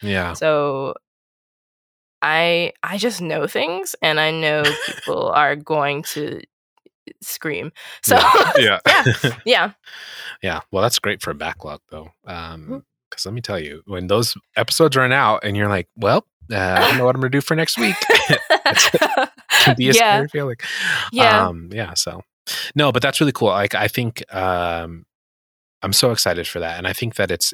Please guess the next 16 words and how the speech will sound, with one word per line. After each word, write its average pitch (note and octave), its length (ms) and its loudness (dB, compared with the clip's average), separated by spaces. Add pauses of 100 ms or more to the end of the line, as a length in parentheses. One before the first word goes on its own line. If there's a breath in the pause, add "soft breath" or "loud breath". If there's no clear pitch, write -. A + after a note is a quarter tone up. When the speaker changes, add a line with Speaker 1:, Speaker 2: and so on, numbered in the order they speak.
Speaker 1:
it's, - 440 -4 (200)
uh, E2+ 380 -6 (220)
awesome B2+ 280 2
when A#2 100 -2
you G#2+ 60 -2
can G2 160 -4
take - 260 -4
those E2+ 480 0
types - 440 -2
of F2 280 -6 (280 loud breath)
situations F#2+ 680 -2
and D#2+ 120 -8
ideas F2 560 -6 (100)
and F2 120 -10
explore E2+ 420 -8
them, B2+ 260 -6